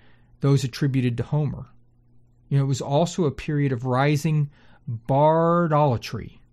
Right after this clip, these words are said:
the deification of Shakespeare's genius, and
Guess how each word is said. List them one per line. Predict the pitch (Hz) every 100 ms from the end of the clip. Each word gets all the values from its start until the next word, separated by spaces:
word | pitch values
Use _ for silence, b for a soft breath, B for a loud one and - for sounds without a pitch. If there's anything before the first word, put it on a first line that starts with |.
| _ _ b b b -
the |
deification | 110 151 151 131 - 175 160 - 110
of | 110
Shakespeare's | - 131 - 135 123 113
genius, | 139 135 120 - - - b b b b b
and | 135 131